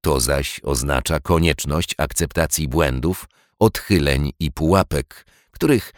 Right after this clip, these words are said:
nigdy nie da się przewidzieć. W pierwotnym tekście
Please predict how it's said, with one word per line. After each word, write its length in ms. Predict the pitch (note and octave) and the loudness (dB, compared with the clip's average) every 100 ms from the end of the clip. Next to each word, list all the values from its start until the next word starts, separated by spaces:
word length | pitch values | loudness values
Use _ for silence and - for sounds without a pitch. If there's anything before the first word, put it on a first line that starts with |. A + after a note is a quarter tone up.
| _ | _
nigdy 420 | - C3 D#2+ C#2 B1+ | 2 2 2 -2 0
nie 120 | B1+ | 0
da 140 | A#1+ | 0
się 180 | A#1 C2+ | -2 -4
przewidzieć. 720 | - D2+ C#2+ B1+ B1 - - - _ _ _ _ _ _ | -2 -4 -4 -8 -10 -10 -12 -12 _ _ _ _ _ _
W 60 | - | -6
pierwotnym 600 | E2 B1 D2+ - B1 A1+ | -2 0 0 -2 -4 -4
tekście 460 | G#2 - - C#2+ | -4 -4 -4 -4